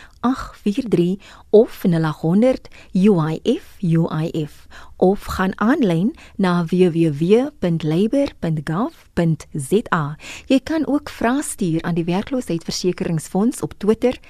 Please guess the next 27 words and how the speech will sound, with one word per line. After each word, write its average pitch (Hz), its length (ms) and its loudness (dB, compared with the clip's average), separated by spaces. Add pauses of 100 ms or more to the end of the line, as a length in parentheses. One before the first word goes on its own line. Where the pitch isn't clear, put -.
(120)
Facebook - 600 -2
of - 300 -4
per - 200 -2
e-pos. 151 580 -4 (480)
Ek 269 220 2
groet 339 240 -2
tot 262 160 -6
volgende 220 380 6
Sondagmiddag 180 720 0
om 151 140 -2
vyf 254 340 0
uur 302 140 0
hier 202 200 2
op 196 100 -4
Rand 170 240 -2
en 165 120 -4
Sent, 311 440 -2
R 180 240 4
S - 100 -12
G - 40 -20
honderd 214 560 4
tot 453 180 0
honderd 175 400 0
en 156 160 -2
vier 190 460 0
F 190 200 -2
M. 151 220 0